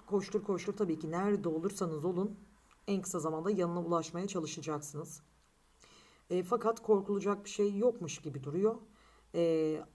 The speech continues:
ama yani sinirsel ya da üzüntüye bağlı bir durumda olabilir. Yani kesinlikle ben buna bağlı olduğunu düşünüyorum. Ama çok büyük, hani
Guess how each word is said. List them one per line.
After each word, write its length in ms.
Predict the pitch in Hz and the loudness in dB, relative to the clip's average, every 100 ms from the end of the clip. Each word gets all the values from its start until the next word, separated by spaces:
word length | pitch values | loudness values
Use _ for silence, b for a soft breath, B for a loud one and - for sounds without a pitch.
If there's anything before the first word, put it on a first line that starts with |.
| - | -2
ama 500 | 254 269 214 214 - - _ _ _ _ _ _ _ _ _ _ _ _ _ _ _ _ _ _ _ _ _ _ _ _ _ _ _ _ _ _ - | 0 2 2 2 -4 -20 _ _ _ _ _ _ _ _ _ _ _ _ _ _ _ _ _ _ _ _ _ _ _ _ _ _ _ _ _ _ -6
yani 380 | 185 180 185 180 | -2 -2 -2 -6
sinirsel 840 | - - 180 185 175 - 190 180 | -10 -12 -6 -4 -2 -2 0 2
ya 200 | 175 175 | 2 2
da 260 | 175 175 - | 2 2 -2
üzüntüye 580 | 196 147 180 175 190 175 | -8 -4 -4 -2 -2 0
bağlı 300 | 175 165 180 | 2 2 2
bir 100 | 175 | 0
durumda 320 | 175 175 165 | -2 -2 0
olabilir. 560 | 180 156 139 143 - - _ _ _ | 2 2 -2 -4 -8 -10 _ _ _
Yani 260 | 160 143 143 - | -8 -6 -6 -6
kesinlikle 500 | - 208 185 - 202 | -4 -2 -4 -4 -2
ben 200 | 170 170 | 0 0
buna 180 | 175 170 | 0 0
bağlı 260 | 170 165 165 | 2 2 0
olduğunu 400 | 156 147 151 147 | -2 -2 -6 -8
düşünüyorum. 500 | - 160 151 151 143 - B B B B B - | -8 -8 -8 -8 -12 -18 B B B B B -4
Ama 200 | 185 190 | -4 0
çok 320 | 233 226 - | 0 0 0
büyük, 300 | 196 185 190 | -2 -2 -4
hani 320 | 175 170 - | -2 -4 -6